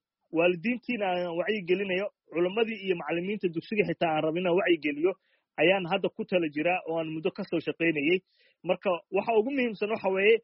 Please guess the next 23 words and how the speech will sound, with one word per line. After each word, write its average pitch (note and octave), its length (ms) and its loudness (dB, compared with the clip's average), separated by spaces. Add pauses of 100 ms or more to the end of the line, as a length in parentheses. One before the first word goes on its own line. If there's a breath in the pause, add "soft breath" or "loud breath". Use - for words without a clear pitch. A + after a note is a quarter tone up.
(280)
ubadkaaga G#3 640 0
adiga G3 280 -2
mas-uulka G#3+ 460 -6
ah, G3+ 80 0
marka G#3 220 -4
hore F3+ 120 2
saaxiib G#3 360 -2
la A3+ 120 0
noqo, A3+ 260 -2 (380)
qofkay G#3 280 2
saaxiibka G3 440 0
la G#3 80 2
yihiin F#3 300 -2
ogow, F3 300 4 (520)
taxadar F#3 440 -4
dheeraad G3 340 0
ahna E3+ 280 -8
samee, G3+ 400 -4 (500)
isku - 240 -10
day A#3 180 2 (140)
adigana G#3 320 -4
inaad G3 180 0
wax F3 120 -4